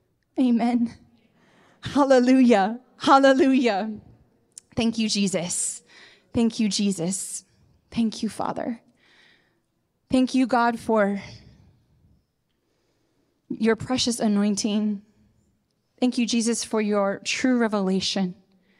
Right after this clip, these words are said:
Thank you, Lord, for pouring out your pure, precious anointing upon your people.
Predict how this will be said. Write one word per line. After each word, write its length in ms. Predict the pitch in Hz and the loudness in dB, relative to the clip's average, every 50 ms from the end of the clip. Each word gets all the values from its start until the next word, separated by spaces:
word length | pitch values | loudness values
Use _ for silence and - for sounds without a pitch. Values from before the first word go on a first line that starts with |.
| _ _ _ _ _ _ _ _ _ - | _ _ _ _ _ _ _ _ _ -2
Thank 260 | 233 240 240 233 - | 0 0 0 0 -2
you, 100 | 240 233 | -2 0
Lord, 300 | 220 214 214 208 202 208 | 0 0 0 0 -2 -4
for 240 | - - 220 190 220 | -4 -4 -4 -4 -4
pouring 420 | - - - 233 233 233 226 226 | -4 -2 0 0 2 2 2 2
out 140 | 233 233 - | 0 0 0
your 160 | 214 208 196 | 0 -2 -2
pure, 520 | 185 - - - - 247 233 240 240 247 247 | -2 -6 -8 -4 0 0 2 2 2 0 -2
precious 500 | 240 - - 240 226 - - 233 220 - | -4 -6 -6 -4 -2 -2 -2 -4 -2 -2
anointing 600 | 233 214 208 208 202 214 196 202 - 202 196 196 | 0 0 2 2 0 0 -2 -2 -2 -2 -2 -2
upon 320 | 208 202 - - 208 214 214 | -4 -4 -4 -4 -2 -2 0
your 100 | 208 202 | -2 -2
people. 600 | 208 - - 214 208 - - - - - 240 - | -4 -4 -4 -6 -4 -6 -8 -8 -8 -8 -10 -12